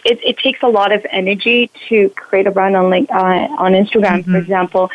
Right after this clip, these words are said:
Speaker 1: 'cause it's all picture driven.
Speaker 2: Yes.
Speaker 1: LinkedIn is not.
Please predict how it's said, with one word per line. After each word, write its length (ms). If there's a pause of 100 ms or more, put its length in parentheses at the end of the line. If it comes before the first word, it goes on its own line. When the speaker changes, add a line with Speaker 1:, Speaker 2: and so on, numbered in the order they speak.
(300)
Speaker 1:
'cause 180
it's 120
all 140
picture 460
driven. 440 (560)
Speaker 2:
Yes. 440 (1040)
Speaker 1:
LinkedIn 760
is 60
not. 300